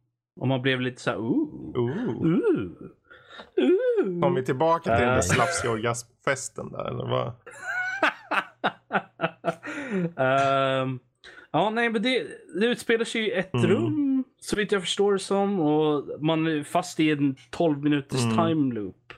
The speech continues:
Speaker 1: Och grejer utspelar sig så här. Det, det, det är ett intressant koncept
Speaker 2: Ja.
Speaker 1: om inte annat. Sen kan spelet vara
Speaker 2: Precis.
Speaker 1: skräp, liksom, men, men jag
Speaker 2: Ja.
Speaker 1: vill testa det i alla fall,
Speaker 2: Ja.
Speaker 1: känner jag.
Speaker 2: Ja, varför inte?
Speaker 1: Det är ett spel,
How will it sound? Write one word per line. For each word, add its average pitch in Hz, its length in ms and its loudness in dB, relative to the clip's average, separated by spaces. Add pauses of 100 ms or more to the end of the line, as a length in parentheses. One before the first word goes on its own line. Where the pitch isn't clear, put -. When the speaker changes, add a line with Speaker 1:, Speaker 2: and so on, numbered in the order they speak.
(520)
Speaker 1:
Och 123 160 -2
grejer 123 280 2
utspelar 127 400 -2
sig 127 180 -8
så 135 100 -8
här. 131 80 -4
Det, 113 120 -8
det, 143 200 -10 (600)
det 175 180 4
är 214 40 -2
ett 196 80 -6
intressant 226 420 0
koncept 170 440 0
Speaker 2:
Ja. 110 320 2
Speaker 1:
om 127 100 0
inte 120 200 0
annat. 127 380 2
Sen 175 160 0
kan 175 100 -2
spelet 147 280 0
vara 120 80 -2
Speaker 2:
Precis. 120 380 -2
Speaker 1:
skräp, 170 480 0
liksom, 110 340 -6
men, 120 260 0 (360)
men 127 260 0 (260)
jag 156 360 2
Speaker 2:
Ja. 113 80 2
Speaker 1:
vill 151 120 0
testa - 340 -2
det 240 60 2
i 143 40 -4
alla - 120 -14
fall, 320 140 -2
Speaker 2:
Ja. 117 100 2
Speaker 1:
känner - 140 -8
jag. - 80 -18 (140)
Speaker 2:
Ja, 240 40 0
varför 208 300 0
inte? 165 460 -4
Speaker 1:
Det 143 140 4
är 156 300 0
ett - 140 -16
spel, 294 320 -2